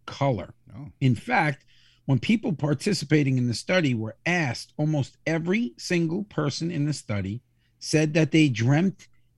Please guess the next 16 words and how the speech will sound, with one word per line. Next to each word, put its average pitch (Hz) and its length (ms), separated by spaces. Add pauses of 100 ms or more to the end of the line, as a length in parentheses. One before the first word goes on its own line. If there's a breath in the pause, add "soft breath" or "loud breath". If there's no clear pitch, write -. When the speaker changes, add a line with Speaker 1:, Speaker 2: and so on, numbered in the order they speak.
(100)
Speaker 1:
in 123 360
muted 165 680 (400)
colors. - 680 (640)
Some 143 320
women 139 360
even, 127 340 (220)
uh, 104 200
said 117 360
that 113 120
it - 120
was 107 180
pastel 175 880
colors. 95 580
Again, 127 440
muted 110 640
colors. 190 500